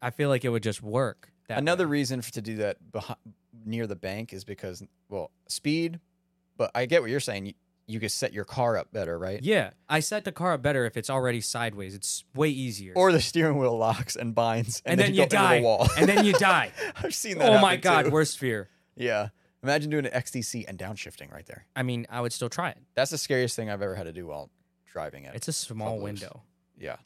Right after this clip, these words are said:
Speaker 1: Um, but
Speaker 2: But yeah, as far as plateauing, uh,
Speaker 1: Yeah, you
Speaker 2: these
Speaker 1: have
Speaker 2: guys
Speaker 1: to,
Speaker 2: are
Speaker 1: like
Speaker 2: gonna keep,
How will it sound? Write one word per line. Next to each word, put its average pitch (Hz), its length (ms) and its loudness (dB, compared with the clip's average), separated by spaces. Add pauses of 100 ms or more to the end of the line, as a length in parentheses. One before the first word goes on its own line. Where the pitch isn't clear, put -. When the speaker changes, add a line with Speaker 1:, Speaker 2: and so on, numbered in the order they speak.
(200)
Speaker 1:
Um, 101 400 -10 (180)
but 120 200 -6 (160)
Speaker 2:
But 143 140 2
yeah, 147 120 6
as 120 160 2
far 139 120 2
as 123 100 0
plateauing, 113 580 -2
uh, 78 380 -10 (140)
Speaker 1:
Yeah, 156 260 2
you 113 120 -2
Speaker 2:
these - 80 4
Speaker 1:
have 160 60 4
Speaker 2:
guys 196 100 6
Speaker 1:
to, 185 40 6
Speaker 2:
are 175 40 4
Speaker 1:
like 160 80 2
Speaker 2:
gonna 175 140 2
keep, 170 220 -4